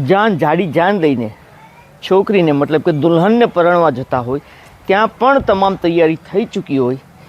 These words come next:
જાન મંડપ ઉપર આવે અને દુલ્હન અચાનક ના પાડી દે કે મારે લગ્ન નથી કરવા.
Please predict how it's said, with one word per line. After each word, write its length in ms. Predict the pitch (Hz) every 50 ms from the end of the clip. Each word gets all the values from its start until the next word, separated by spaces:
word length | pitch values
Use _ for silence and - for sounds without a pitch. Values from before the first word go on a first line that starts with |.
| - - - 151 139
જાન 260 | 127 170 180 196 202
મંડપ 440 | 190 170 165 165 185 190 240 202 190
ઉપર 260 | 190 - - 165 147
આવે 320 | 139 135 131 123 139 165 170 - - - -
અને 240 | 143 160 175 160 131 117 - - - - - - - - - - - 147 151
દુલ્હન 420 | 151 165 165 165 185 226 240 220
અચાનક 480 | 190 151 - 175 160 151 135 123 - - - - - - - 143
ના 240 | 156 170 202 226
પાડી 300 | 226 - 190 175 156 147
દે 200 | 135 127 156 180 - - - - -
કે 60 | 175
મારે 280 | 170 160 156 147 143 139
લગ્ન 420 | 143 190 202 185 170 147 160 185 - - - - - -
નથી 340 | 151 170 170 165 160 175 156
કરવા. 380 | 95 - 117 107 101 107 110